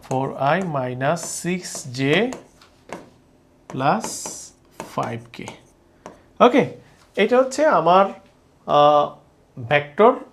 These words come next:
এ এবং বি, এই দুইটা ভেক্টর দেওয়া। এখন আমরা কি করলাম? যে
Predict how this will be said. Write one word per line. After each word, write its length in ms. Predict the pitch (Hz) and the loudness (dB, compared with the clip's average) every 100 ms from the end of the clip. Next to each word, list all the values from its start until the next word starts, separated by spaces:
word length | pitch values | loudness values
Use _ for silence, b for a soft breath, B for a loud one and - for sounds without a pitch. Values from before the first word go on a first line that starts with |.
| _ | _
এ 160 | 180 226 | 4 4
এবং 260 | 208 190 | 4 -2
বি, 180 | 147 180 | 0 0
এই 240 | 202 180 175 | 2 2 2
দুইটা 220 | 175 160 | 0 0
ভেক্টর 360 | 135 139 135 | 0 -2 -4
দেওয়া। 340 | 120 117 98 - _ b b b b b | -4 -8 -10 -14 _ b b b b b
এখন 460 | 185 202 254 254 311 - _ | 0 2 2 0 -6 -18 _
আমরা 260 | 156 185 240 | -6 -2 -2
কি 140 | 233 | -4
করলাম? 420 | 233 247 285 311 196 | -2 0 0 -2 0
যে 260 | 185 180 | 0 0